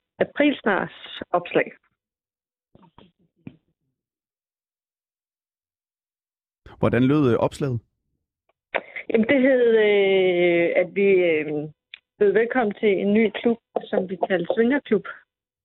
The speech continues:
Speaker 1: Tre gange klask. Og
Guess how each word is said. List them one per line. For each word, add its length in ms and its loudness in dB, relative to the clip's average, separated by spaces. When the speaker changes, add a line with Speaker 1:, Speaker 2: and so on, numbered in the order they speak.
Speaker 1:
Tre 200 -2
gange 260 -2
klask. 340 -4
Og 100 -2